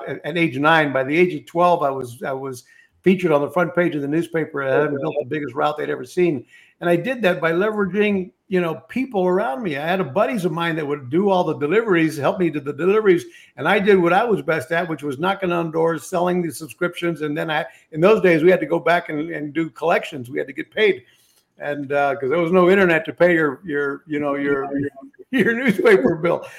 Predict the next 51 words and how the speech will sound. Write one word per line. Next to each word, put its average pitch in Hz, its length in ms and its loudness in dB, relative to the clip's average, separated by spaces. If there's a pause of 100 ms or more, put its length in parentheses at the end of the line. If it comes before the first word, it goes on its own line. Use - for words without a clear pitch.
(160)
So 240 140 -10
we 247 60 4
had 214 60 6
to 226 60 -2
go 196 140 4
back, 175 340 2
sell 190 260 0
the 226 140 -2
subscription, 190 560 0
then 185 160 0
go 185 100 0
back 175 300 0
in 170 80 2
every 190 240 2
week 190 320 6
and 156 140 0
get 175 180 -2
paid 165 260 4
for 165 120 -2
your 156 180 0
weekly, 165 380 -2
you 156 160 -4
know, 147 180 -4
for 156 120 -16
the 143 100 -12
paper, 165 340 0
so 143 140 -8
I 135 60 -8
could - 180 -18
pay 156 100 -4
the 147 80 -8
paper. - 380 -12 (480)
But, 160 320 6 (320)
and 147 200 -2
then, 156 280 -2
uh, 139 560 -2
so - 160 -2
anyway, 190 480 2 (240)
it's - 160 -10
always 202 280 0
been 185 180 2
about 156 460 -2
bringing 190 360 0
partners 180 420 0
together. 165 680 -4 (100)
I 160 180 -2
still 202 280 -2
have 180 240 2
business 180 280 2
partners 160 460 -4
today. 170 540 0